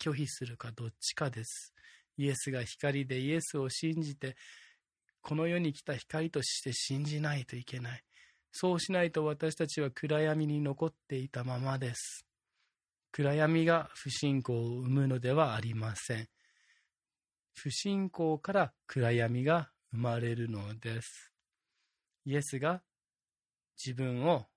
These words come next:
選択肢の一つとして表していません。イエスの言葉を聞き、イエスを信じなかった人は裁きを受け、最後の日に裁き、裁かれます。人間を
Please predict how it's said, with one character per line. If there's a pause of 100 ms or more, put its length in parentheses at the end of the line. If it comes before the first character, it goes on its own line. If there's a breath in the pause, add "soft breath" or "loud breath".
(480)
選
択
肢
の (180)
一
つ
と
し
て (420 loud breath)
表
し
て
い
ま
せ
ん。 (420 soft breath)
イ
エ
ス
の
言
葉
を
聞 (120)
き、
イ
エ
ス
を
信
じ
な
か
っ
た
人
は
裁 (200)
き
を
受
け、 (1200 soft breath)
最
後
の
日
に
裁 (120)
き、
裁
か
れ
ま
す。 (2000)
人
間
を